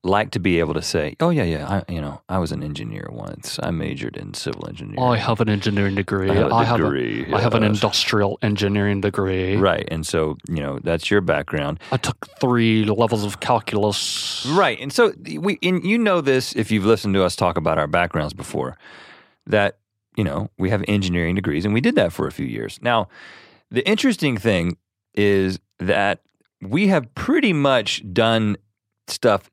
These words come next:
Speaker 1: together since we met one another, right? You know,
Speaker 2: Mm-hmm.
Speaker 1: school.
Speaker 2: First grade on, we kinda, okay, friends, let's kinda have,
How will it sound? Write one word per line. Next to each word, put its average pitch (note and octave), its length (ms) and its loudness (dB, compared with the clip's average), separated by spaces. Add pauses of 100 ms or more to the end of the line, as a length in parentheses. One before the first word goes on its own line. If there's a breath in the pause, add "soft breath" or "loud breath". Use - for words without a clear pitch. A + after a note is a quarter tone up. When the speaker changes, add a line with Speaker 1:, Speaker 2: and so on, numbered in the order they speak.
Speaker 1:
together E2+ 760 0
since - 320 -2
we F2 100 0
met D#2 380 -8
one D#2+ 140 -4
another, C#2 320 -10
right? F2 400 -2
You A2 80 -8
know, D3 80 -2 (140)
Speaker 2:
Mm-hmm. A#2 80 0
Speaker 1:
school. C3 580 0 (400 soft breath)
Speaker 2:
First F3 340 0
grade C#3+ 520 2 (340)
on, C3 580 2 (160)
we C#3+ 80 -4
kinda, C#3+ 380 2 (120)
okay, C#3 300 2
friends, C3+ 460 0
let's B2+ 160 2
kinda C3 260 0
have, B2+ 260 0